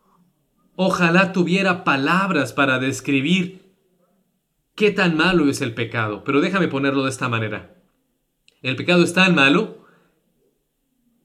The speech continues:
que requiere una retribución extrema. No solo una retribu-, retribución extrema, sino que requiere una solución radical.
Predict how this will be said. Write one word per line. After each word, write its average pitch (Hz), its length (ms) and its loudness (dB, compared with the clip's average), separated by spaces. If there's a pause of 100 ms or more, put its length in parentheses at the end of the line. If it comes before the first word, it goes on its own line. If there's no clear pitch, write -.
(160)
que 180 140 2
requiere 185 1080 2
una 202 360 0
retribución 180 800 0
extrema. 156 800 0 (260)
No 214 200 -2
solo 196 340 0
una 165 420 -2
retribu-, 131 640 -4
retribución 135 460 -4
extrema, 175 600 0 (180)
sino 151 460 -4
que 143 100 -2
requiere 180 640 -2
una 175 220 2
solución 160 420 -4
radical. 143 800 2